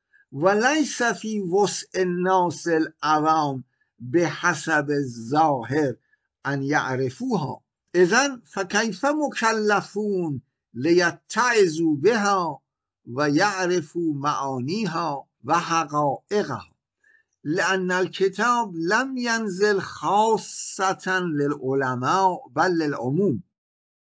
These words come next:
رابعاً، ان معرفة الله اعظم و اصعب عن كل شيء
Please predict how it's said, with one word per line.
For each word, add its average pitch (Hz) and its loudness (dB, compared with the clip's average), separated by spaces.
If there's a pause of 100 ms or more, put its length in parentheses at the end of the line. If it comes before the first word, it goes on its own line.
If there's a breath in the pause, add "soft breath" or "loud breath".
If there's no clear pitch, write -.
(220)
رابعاً، 185 2 (540)
ان 190 0
معرفة 180 0
الله 196 -2 (240)
اعظم 202 0
و 156 -2
اصعب 170 -2 (480)
عن 180 -4
كل 277 0
شيء 151 -2